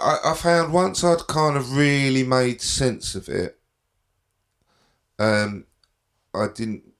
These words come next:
need to go back to it so much because it was more. So it wasn't so much. It was my granddad. It was like, 'cause if I keep doing that, then I'm almost, like,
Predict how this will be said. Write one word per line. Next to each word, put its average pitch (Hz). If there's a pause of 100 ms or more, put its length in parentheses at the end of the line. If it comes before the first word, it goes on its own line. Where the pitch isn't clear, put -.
need 110
to -
go 110
back -
to 95
it 71
so -
much 92
because -
it 113
was 101
more. 107 (200)
So -
it 107
wasn't 127
so -
much. 117 (220)
It 113
was 98
my 101
granddad. 107
It 95
was 98
like, 101 (1040)
'cause 117
if 127
I 131
keep -
doing 120
that, 120
then 98 (120)
I'm 104
almost, 104
like, 92